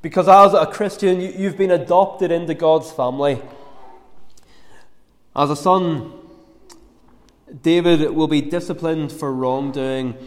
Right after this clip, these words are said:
uh, but that's very different from a sentence handed out by a judge.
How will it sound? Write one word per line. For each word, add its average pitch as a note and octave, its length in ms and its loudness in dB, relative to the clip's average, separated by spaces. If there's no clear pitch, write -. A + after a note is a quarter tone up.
uh, - 260 -20
but - 80 -4
that's G#3+ 300 6
very G3 260 6
different F#3 540 -4
from E3+ 160 -2
a D#3 40 0
sentence F3 580 -6
handed E3 380 -2
out D#3 240 0
by C#3+ 180 0
a C#3 120 0
judge. B2 560 -10